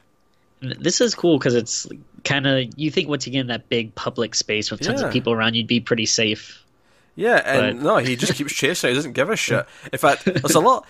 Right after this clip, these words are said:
Speaker 2: Actually, I was cheering at this moment. There's a little dig at Saw. Uh, did you notice this? Like, the kid was
Speaker 1: I don't
Speaker 2: dressed
Speaker 1: think
Speaker 2: as,
Speaker 1: so.
Speaker 2: like, the pig character from Jigs-, you know, from, uh, Saw.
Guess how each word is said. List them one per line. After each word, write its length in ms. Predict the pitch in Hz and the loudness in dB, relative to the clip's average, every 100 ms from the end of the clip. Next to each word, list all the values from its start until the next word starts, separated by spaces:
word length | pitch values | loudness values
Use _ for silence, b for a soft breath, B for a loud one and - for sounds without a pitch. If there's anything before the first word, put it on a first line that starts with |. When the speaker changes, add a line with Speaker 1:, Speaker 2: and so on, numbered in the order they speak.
| b b | b b
Speaker 2:
Actually, 340 | - 233 - 127 | 2 2 4 4
I 40 | |
was 140 | 208 - | 4 0
cheering 380 | - - 139 190 | -2 0 2 2
at 60 | |
this 200 | 117 - | 0 0
moment. 140 | 180 101 | -2 0
There's 100 | 127 | 0
a 60 | |
little 240 | 123 170 131 | 0 0 -2
dig 240 | 135 127 | -2 -2
at 100 | 120 | 0
Saw. 480 | - 123 214 135 - | 0 2 4 2 0
Uh, 120 | 131 | -4
did 180 | 131 143 | -2 -2
you 160 | 247 370 | -2 0
notice 320 | 233 294 320 | 0 2 0
this? 420 | - 427 - - - | 0 0 0 -2 -2
Like, 220 | 170 156 | -4 -4
the 80 | 165 | -4
kid 240 | - 214 _ - | 0 0 _ 0
was 100 | 151 | 2
Speaker 1:
I 40 | |
don't 100 | 151 | 4
Speaker 2:
dressed 280 | 147 190 - | 4 2 0
Speaker 1:
think 100 | 160 | -2
Speaker 2:
as, 60 | 113 | 0
Speaker 1:
so. 40 | |
Speaker 2:
like, 240 | 120 - - | -4 -6 -10
the 80 | |
pig 400 | 127 - 151 175 | -10 0 -2 -2
character 400 | - 202 208 208 208 | -2 2 2 0 -8
from 200 | 165 127 | -8 -6
Jigs-, 320 | - - - | -6 -6 -4
you 120 | 143 | -2
know, 80 | 131 | -4
from, 340 | - 127 110 _ _ _ - | -4 -8 -8 _ _ _ -6
uh, 100 | 117 | -4
Saw. 360 | - 151 240 | 0 0 0